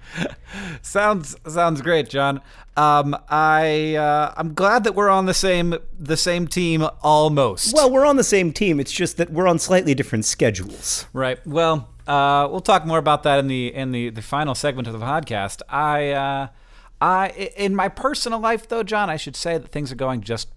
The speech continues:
Speaker 1: just fine. I feel pretty good. I feel good about our projects. I feel good about Nerdfighteria. I feel good about the Dear Hank and John podcast. So the world can stop throwing garbage into the garbage fire. That'd be great,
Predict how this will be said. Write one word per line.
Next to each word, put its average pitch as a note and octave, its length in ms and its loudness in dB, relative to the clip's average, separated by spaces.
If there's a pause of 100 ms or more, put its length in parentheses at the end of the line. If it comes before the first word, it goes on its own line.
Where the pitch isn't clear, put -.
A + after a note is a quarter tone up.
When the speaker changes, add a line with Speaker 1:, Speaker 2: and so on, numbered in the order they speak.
Speaker 1:
just - 280 -4
fine. F#2+ 440 -4
I D3+ 120 -2
feel F#3+ 200 0
pretty D3 280 -2
good. G2 240 -6
I F#2 80 -8
feel D#3 200 -2
good E3 180 -2
about D#3 320 0 (300)
our C3+ 220 2
projects. F3+ 560 0
I B2+ 60 -4
feel C#3+ 180 -4
good C3 140 -6
about B2 200 -4
Nerdfighteria. C3+ 840 -2 (260)
I B2+ 140 -6
feel C3 220 -4
good B2 180 -4
about A2+ 340 -2
the A#2 80 -8
Dear C#3+ 240 -2
Hank A#2+ 160 -6
and A#2 80 -6
John A#2+ 220 -2
podcast. C#3 720 0 (240)
So F#3+ 260 2
the E3 160 -4
world A3 500 2
can F#3+ 140 -2
stop G3 420 0
throwing F3+ 480 2 (440)
garbage F#3 420 2
into F3+ 320 -4
the D#3+ 80 -6
garbage F3 360 0
fire. G3 540 2
That'd C3+ 220 -6
be B2+ 80 -8
great, E3 460 0